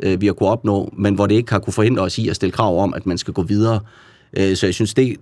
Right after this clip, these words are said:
det klare aftryk, vi har været med til at sætte, det har været, øh, sammen med, med, med den unge klimabevægelse og, og,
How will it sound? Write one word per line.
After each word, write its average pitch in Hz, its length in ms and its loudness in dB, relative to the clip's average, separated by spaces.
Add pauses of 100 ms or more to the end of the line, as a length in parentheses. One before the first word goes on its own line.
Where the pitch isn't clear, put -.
(200)
det 123 100 2
klare 131 220 4
aftryk, 113 360 2 (180)
vi 107 200 0
har 107 200 2
været 101 220 0
med 110 120 2
til 113 120 -2
at 85 100 -2
sætte, - 360 -2 (120)
det 110 120 2
har 110 120 2
været, 92 460 -2 (440)
øh, 67 240 -6
sammen 117 300 2
med, 95 320 0 (260)
med, 87 560 -2 (120)
med 101 140 -2
den 104 80 0
unge 110 160 2
klimabevægelse 95 920 0
og, 87 600 -4
og, 92 500 -2